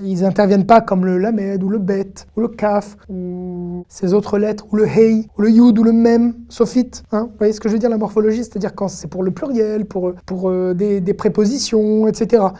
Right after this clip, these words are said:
Là, le pei, c'est pas ni une préposition ni un pluriel. Vous allez pas l'avoir en tant que préfixe et suffixe. N'oubliez pas, en hébreu, on a des préfixes et des suffixes qui vont changer la morphologie des mots et vous induire en erreur. Comment se dessine en cursive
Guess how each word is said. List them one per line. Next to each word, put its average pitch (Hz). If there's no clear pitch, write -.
Là, 247
le 214
pei, 277
c'est 220
pas 247
ni 233
une 233
préposition 220
ni 220
un 214
pluriel. 214
Vous 196
allez 208
pas 262
l'avoir 240
en 214
tant 226
que 220
préfixe -
et -
suffixe. 196
N'oubliez 185
pas, 202
en 185
hébreu, 202
on 185
a 165
des 160
préfixes 233
et 233
des 208
suffixes 220
qui -
vont 240
changer 294
la 269
morphologie 226
des 208
mots 175
et 254
vous 185
induire 180
en 160
erreur. 175
Comment 269
se -
dessine 240
en 277
cursive 240